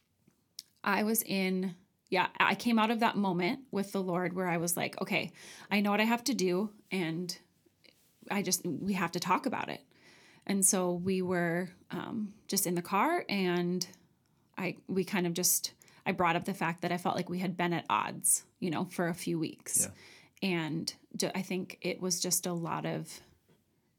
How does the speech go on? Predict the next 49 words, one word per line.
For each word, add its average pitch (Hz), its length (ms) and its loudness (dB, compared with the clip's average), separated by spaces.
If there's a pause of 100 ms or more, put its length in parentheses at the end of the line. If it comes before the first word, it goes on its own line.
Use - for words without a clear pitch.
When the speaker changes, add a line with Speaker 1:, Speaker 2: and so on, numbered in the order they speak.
(120)
Speaker 1:
I 214 120 4
think, 226 240 4 (140)
and 208 400 2
that's 196 260 4
how - 280 2
I - 140 0
felt. 254 400 2 (100)
I 202 80 2
guess 190 220 2
I 180 60 0
didn't 175 300 0
know 175 180 0
how 156 160 -6
you - 200 -4
felt. - 400 -6 (560)
And 208 200 2
so 190 280 4
I 170 220 4
sort 180 280 2
of 170 80 -2
just 175 240 2 (140)
asked - 500 2
you, - 160 -4
like, 107 220 -2 (420)
"Had 175 260 -2
you - 140 -4
felt 185 220 0
like 262 160 -2
we'd 269 160 0
been 294 140 2
at 285 100 0
odds? 320 340 2
Like, 175 160 0
how 175 240 2
were, 170 220 0
how - 160 0
did 180 220 0
you 202 120 2
experience 175 800 0
<laughs> - 20 2
the 254 140 6
last 190 380 2
handful 185 600 0
of 180 200 -4
months 185 420 2
or 180 240 0
weeks 175 480 0
or 135 100 -4
whatever?" - 480 -4